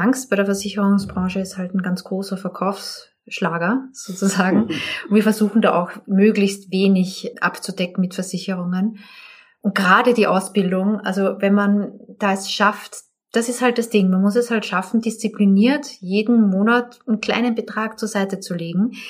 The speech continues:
Speaker 1: Aber dadurch wird mit E T Fs und dergleichen, damit wird so viel draus und die Kinder können dann echt sich ihre Träume dann auch nochmal verwirklichen, dass wir auch total von den Versicherungsprodukten abgekommen sind. Also man kann da echt mit seinem Geld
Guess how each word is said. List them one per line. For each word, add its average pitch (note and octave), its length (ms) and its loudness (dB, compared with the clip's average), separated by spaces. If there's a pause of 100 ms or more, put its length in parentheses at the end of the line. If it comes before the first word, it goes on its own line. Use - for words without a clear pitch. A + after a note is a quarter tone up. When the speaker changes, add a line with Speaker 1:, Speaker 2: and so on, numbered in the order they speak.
(340)
Speaker 1:
Aber G#3 460 2
dadurch G#3+ 400 0
wird A3+ 420 -2 (140)
mit G#3+ 360 0
E G#3 160 -4
T G#3 160 2
Fs A#3 240 0
und G3+ 100 4
dergleichen, G3 480 0
damit A3 300 4
wird A3 180 0
so - 260 0
viel C4+ 360 0
draus F#3+ 400 -2
und G3+ 100 0
die G3+ 100 -2
Kinder A3 280 2
können G#3 320 2
dann G3+ 300 2 (300)
echt G#3+ 300 0
sich - 220 -4
ihre A#3 240 4
Träume G3 320 2
dann F#3+ 120 2
auch F#3 160 0
nochmal F3+ 280 0
verwirklichen, F#3+ 800 0 (600)
dass G3 400 4 (200)
wir - 180 4
auch F3 120 0
total F3+ 360 -2
von F#3 160 0
den F3+ 80 4
Versicherungsprodukten F#3 960 -2
abgekommen F3 560 -4
sind. F3 220 -8
Also F3 160 -4
man F3 120 0
kann F3+ 200 0
da F3+ 100 0
echt - 340 -4 (600)
mit G3+ 160 4
seinem F#3+ 280 4
Geld F#3 460 -2